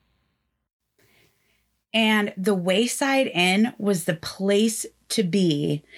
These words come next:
for the who's who of Philadelphia in the seventeen hundreds. Politicians,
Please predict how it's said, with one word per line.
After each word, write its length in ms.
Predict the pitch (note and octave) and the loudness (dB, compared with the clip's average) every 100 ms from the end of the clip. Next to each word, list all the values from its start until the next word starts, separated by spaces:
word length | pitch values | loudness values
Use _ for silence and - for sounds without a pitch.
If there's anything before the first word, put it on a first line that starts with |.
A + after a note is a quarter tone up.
| - _ | -20 _
for 180 | - F#3+ | -2 0
the 120 | F#3+ | 0
who's 360 | G3+ G#3+ G3+ - | 0 0 -2 0
who 460 | F#3 F3+ G#3 G#3+ - | 2 2 0 -2 -4
of 140 | G3 | -4
Philadelphia 960 | - F#3 F3 D#3+ D3+ G#3+ G3+ G3+ G#3 G#3 - - - - | 0 0 2 0 0 0 -2 0 -2 -6 -14 -20 -6 0
in 120 | G3 | 0
the 80 | F3+ | 2
seventeen 520 | E3+ D#3 D#3 F3 D3+ | 0 0 0 0 0
hundreds. 840 | D3 C#3 - D2 - - - - _ _ _ _ _ _ _ _ _ _ _ _ _ _ _ - | 0 -2 -6 -14 -14 -12 -12 -16 _ _ _ _ _ _ _ _ _ _ _ _ _ _ _ -4
Politicians, 1000 | C4 B3+ C#4 C4 A#3 C4 C4 C4 B3+ | 0 2 2 0 0 0 2 0 -2